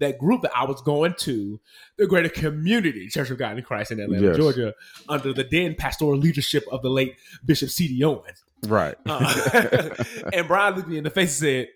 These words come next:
Speaker 1: "Mm-mm. <laughs>
Speaker 2: Mm-mm.
Speaker 1: Don't you go over there." <laughs>
Speaker 2: That's not what you
Speaker 1: But
Speaker 2: wanna
Speaker 1: I
Speaker 2: do,
Speaker 1: didn't,
Speaker 2: brother.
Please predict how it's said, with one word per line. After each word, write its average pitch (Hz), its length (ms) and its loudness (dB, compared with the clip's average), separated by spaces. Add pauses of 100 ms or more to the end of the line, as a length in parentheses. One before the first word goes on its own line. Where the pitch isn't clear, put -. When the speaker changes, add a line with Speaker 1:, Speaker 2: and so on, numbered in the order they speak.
Speaker 1:
"Mm-mm. 131 520 -6
<laughs> - 40 -8
Speaker 2:
Mm-mm. 139 640 2
Speaker 1:
Don't 156 160 -2
you 151 100 -4
go 160 200 4
over 131 160 -4
there." - 200 -6
<laughs> - 40 -20 (320)
Speaker 2:
That's 107 160 -2
not 123 100 6
what 113 120 4
you 123 60 6
Speaker 1:
But 113 100 10
Speaker 2:
wanna 107 80 8
Speaker 1:
I 104 40 6
Speaker 2:
do, - 60 4
Speaker 1:
didn't, 78 100 0
Speaker 2:
brother. - 160 2